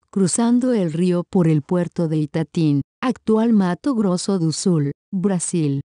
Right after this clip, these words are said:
Fue acompañado por guaraníes del litoral y de Itatín, que ya conocían el camino hacia el oeste. En la versión de Díaz de Guzmán,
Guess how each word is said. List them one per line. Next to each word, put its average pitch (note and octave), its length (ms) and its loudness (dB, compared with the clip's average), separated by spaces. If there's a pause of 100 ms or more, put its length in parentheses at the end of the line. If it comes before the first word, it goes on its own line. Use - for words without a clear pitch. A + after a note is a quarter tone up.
(120)
Fue A3 300 0
acompañado E3+ 800 0
por D#3 240 -4
guaraníes D#3 560 -2
del F3+ 180 0
litoral D#3 500 -2
y D#3 80 0
de D#3+ 100 0
Itatín, D#3 640 0 (260)
que G#3+ 180 2
ya G#3 240 0
conocían F#3+ 720 0
el E3 180 0
camino F#3 460 2
hacia E3 260 -2
el D#3+ 100 0
oeste. D#3 540 -4 (200)
En G#3 200 2
la E3+ 140 0
versión A3+ 520 0
de A#3+ 120 2
Díaz G3 320 0
de A3 80 2
Guzmán, F3+ 600 0